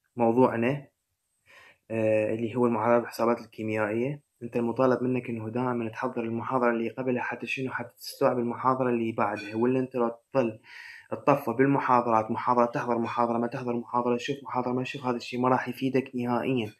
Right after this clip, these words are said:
لازم تطلع على المحاضرة اللي فاتت. دائمًا خليك مستمر وياي. أوكي شباب، آه، نكمل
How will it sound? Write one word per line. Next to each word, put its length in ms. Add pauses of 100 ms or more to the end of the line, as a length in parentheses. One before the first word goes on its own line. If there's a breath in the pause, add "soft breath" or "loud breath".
(420 loud breath)
لازم 580 (320)
تطلع 360
على 160
المحاضرة 480
اللي 180
فاتت. 360 (460 loud breath)
دائمًا 360
خليك 340
مستمر 480
وياي. 340 (1040 soft breath)
أوكي 200
شباب، 420 (480)
آه، 340
نكمل 540